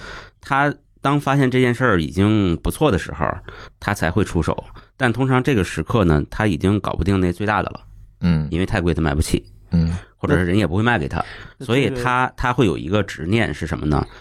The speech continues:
Speaker 3: 我就要
Speaker 1: 我搞一个市场的老三老四。
Speaker 3: 嗯。
Speaker 2: 嗯。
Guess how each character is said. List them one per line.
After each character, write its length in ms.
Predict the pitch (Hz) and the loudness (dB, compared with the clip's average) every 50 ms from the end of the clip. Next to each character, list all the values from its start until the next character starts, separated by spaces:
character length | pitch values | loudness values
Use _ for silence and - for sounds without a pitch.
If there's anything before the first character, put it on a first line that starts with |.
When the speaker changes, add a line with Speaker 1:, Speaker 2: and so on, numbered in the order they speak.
| - | -12
Speaker 3:
我 80 | - - | -10 -10
就 100 | 123 127 | -8 -4
要 60 | 120 | -2
Speaker 1:
我 80 | 90 107 | -2 0
搞 240 | 113 - 87 78 73 | 0 0 0 0 0
一 80 | 78 | -2
个 140 | 87 113 110 | -2 -2 -2
市 160 | - - 123 | -2 -2 -2
场 180 | 101 - - - | -2 -2 -2 -2
的 100 | - 85 | 0 0
老 140 | 82 73 139 | 0 0 -2
三 160 | - 113 120 | -2 -2 -2
老 100 | 101 - - | -2 -2 -2
四。 200 | - - 165 170 - - - | 0 0 0 0 -2 -2 0
Speaker 3:
嗯。 380 | 143 135 127 120 120 120 120 - - | 2 2 2 2 0 -2 -4 -4 -2
Speaker 2:
嗯。 460 | 107 110 104 92 90 87 85 85 90 | 0 2 2 2 2 2 0 0 -2